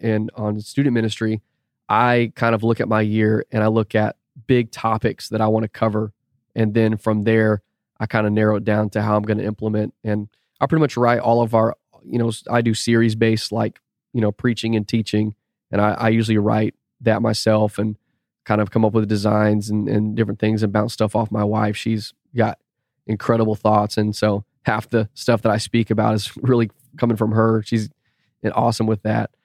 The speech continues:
Um, so yeah, I mean, it's definitely, um, it's definitely a grind in some ways, but,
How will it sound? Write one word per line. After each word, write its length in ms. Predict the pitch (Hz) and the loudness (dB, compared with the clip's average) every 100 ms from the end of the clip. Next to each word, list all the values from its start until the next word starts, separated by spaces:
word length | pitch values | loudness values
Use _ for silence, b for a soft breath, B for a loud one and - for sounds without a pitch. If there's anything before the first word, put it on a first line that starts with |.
| _ _ _ | _ _ _
Um, 420 | 113 110 107 107 - | 0 2 0 -4 -10
so 400 | - 117 113 107 _ _ _ _ - | 0 2 2 -2 _ _ _ _ -2
yeah, 220 | 147 127 | 2 4
I 60 | 117 | 4
mean, 160 | 127 | 2
it's 140 | 135 - | 0 0
definitely, 520 | 135 - 139 127 117 | -2 2 2 4 4
um, 240 | 113 110 - | 2 0 -6
it's 120 | 110 | -2
definitely 320 | 135 135 123 | -2 2 2
a 60 | 107 | 2
grind 480 | 110 110 123 135 | 2 2 2 2
in 60 | 110 | -2
some 200 | - 113 | 0 2
ways, 260 | 110 120 120 | 2 0 0
but, 240 | 110 | -2